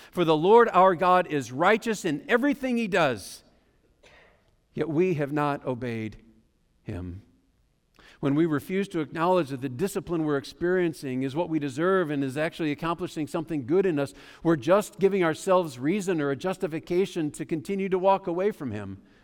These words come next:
We're sort of giving ourselves a pass if we aren't willing to recognize that what God is bringing our way is what we deserve, or if we start to accuse him for being unfair, we're dismissing this part of what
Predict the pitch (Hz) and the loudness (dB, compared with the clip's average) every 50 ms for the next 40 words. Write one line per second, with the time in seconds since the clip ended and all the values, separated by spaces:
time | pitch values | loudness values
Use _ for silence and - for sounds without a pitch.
0 | _ _ _ _ _ _ _ _ _ _ _ _ _ _ _ _ _ _ _ _ | _ _ _ _ _ _ _ _ _ _ _ _ _ _ _ _ _ _ _ _
1 | _ _ _ _ _ _ _ _ _ - 151 147 - 196 196 170 147 175 220 214 | _ _ _ _ _ _ _ _ _ -6 -4 -2 0 0 0 2 2 2 2 2
2 | 214 190 165 156 - 202 196 185 151 151 - - - 185 202 208 175 139 117 - | 2 0 0 0 0 -2 -2 -2 -2 -6 -10 -8 -4 -2 -2 0 -2 -2 -4 -8
3 | - - - - - _ _ _ _ _ _ _ _ _ _ _ _ _ _ _ | -12 -16 -18 -20 -20 _ _ _ _ _ _ _ _ _ _ _ _ _ _ _
4 | _ - 147 139 180 190 185 180 180 190 208 190 170 - 156 143 170 196 202 - | _ -6 -2 2 2 2 2 2 2 2 2 2 0 -2 -4 -2 0 0 0 -2
5 | 185 156 160 151 143 143 143 - 147 139 139 147 131 123 175 180 196 190 175 165 | -4 -2 -2 -2 -2 -2 -2 -4 -4 -4 -4 -4 -2 0 2 2 2 2 0 -2
6 | 147 127 135 175 185 185 180 160 170 156 160 170 175 165 143 151 165 175 170 151 | -4 -4 -2 -2 0 0 0 -2 0 0 2 2 2 2 2 0 2 2 2 2
7 | 135 - - - - - - _ _ _ _ _ - - 147 139 156 185 175 151 | 0 -2 -8 -18 -20 -20 -20 _ _ _ _ _ -6 -4 0 4 4 4 4 4
8 | 170 185 156 147 127 135 156 165 165 143 131 110 - - - - - - 160 156 | 2 0 0 -2 -2 0 0 0 0 0 -2 -4 -8 -16 -20 -14 -4 0 0 0
9 | - 180 165 - 208 196 190 - 185 165 - - - 196 202 190 - - 202 180 | 0 -2 -2 2 2 2 2 2 -2 -4 -4 -4 -2 -2 -2 -2 0 0 -2 0
10 | 143 165 151 175 185 185 175 170 165 135 - 185 190 202 202 185 151 131 107 - | -2 -2 0 0 2 2 2 0 -2 -2 -2 0 2 2 4 2 2 0 -2 -6
11 | - - - - _ _ _ _ _ _ _ _ _ _ _ _ _ _ _ _ | -12 -20 -20 -20 _ _ _ _ _ _ _ _ _ _ _ _ _ _ _ _
12 | _ _ _ _ _ _ _ _ _ _ _ - 147 143 147 139 - 175 185 185 | _ _ _ _ _ _ _ _ _ _ _ -6 -4 -4 -4 -4 -4 -2 -2 -2
13 | - - 165 151 160 156 - - - 170 156 147 147 156 151 135 127 131 143 139 | -2 -2 -4 -2 -4 -4 -6 -6 -4 -2 -2 -2 -2 -4 -6 -8 -6 -4 -4 -4
14 | 135 | -4